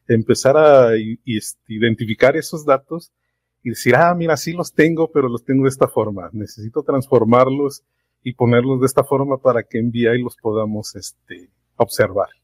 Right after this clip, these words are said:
Entonces fue un trabajo a la par que fui haciendo, este,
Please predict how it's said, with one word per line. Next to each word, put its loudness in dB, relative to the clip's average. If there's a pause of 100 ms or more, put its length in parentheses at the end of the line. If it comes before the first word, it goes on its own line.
(720)
Entonces 0
fue 6
un 2
trabajo 2
a 0
la -2
par 2
que -10
fui -6
haciendo, -4
este, -12